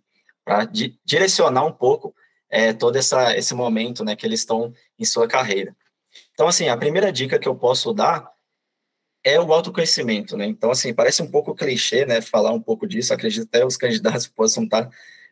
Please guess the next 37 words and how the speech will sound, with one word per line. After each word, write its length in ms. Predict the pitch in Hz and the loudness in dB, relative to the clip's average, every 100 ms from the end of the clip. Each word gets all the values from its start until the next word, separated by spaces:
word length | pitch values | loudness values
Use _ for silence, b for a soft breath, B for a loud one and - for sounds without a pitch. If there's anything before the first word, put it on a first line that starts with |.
| B | B
é, 300 | 101 101 95 - b b b _ _ _ _ _ _ | 0 0 0 -6 b b b _ _ _ _ _ _
com 120 | - | 0
isso 220 | 120 - 135 | 2 2 2
na 100 | 120 | 2
cabeça 480 | 107 101 113 104 | 2 2 2 2
já, 200 | 98 127 170 | 2 2 0
mas, 260 | 131 127 | 0 -2
assim, 400 | 127 147 120 - | -2 -2 -4 -8
é 240 | - 110 110 | -2 0 0
muito 300 | 117 175 - | -2 -4 -2
trivial 720 | 160 185 160 117 143 - - _ _ | -2 -2 0 2 2 0 -8 _ _
pensar 460 | - 151 - 135 180 | -2 0 2 2 0
nos 160 | 175 | -4
principais 480 | - 151 - 175 175 | -4 -6 -2 0 0
pontos 280 | - 160 - | -4 -6 -6
fortes, 480 | - 214 139 127 107 | -2 0 0 -2 -4
né, 160 | 110 | -4
seja 380 | 110 - 147 156 | -4 -2 -2 0
da 300 | 135 123 110 b b | 0 0 -2 b b
qualidade, 580 | - 120 107 104 127 - | -2 0 2 2 2 0
seja 280 | - 127 151 | -2 -2 0
as 60 | 156 | 0
suas 180 | 147 139 | 0 0
qualidades 560 | 143 131 101 104 117 | 0 0 0 0 0
pessoais, 580 | - 117 - 101 110 110 | -2 -4 -2 0 0 0
seja 300 | - 127 160 | -2 -2 -2
nos 140 | 139 | -2
seus 180 | - 135 | 0 -2
diferenciais, 960 | 123 - 127 127 - 98 107 117 - - B B B | -2 -4 -2 0 0 2 2 2 -2 -8 B B B
embasar 520 | 120 127 135 120 127 175 | -4 0 2 2 2 2
em 80 | |
exemplos 480 | 165 123 156 175 160 | 0 -2 -4 -6 -10
práticos, 560 | - 139 135 - - 208 | -4 0 0 -2 -8 -4
né, 120 | 113 | -2
vivenciados 520 | 110 113 131 117 113 | -2 -2 0 0 0
por 220 | - 131 | -4 -8
você 500 | 123 131 127 120 151 | -2 0 0 0 -2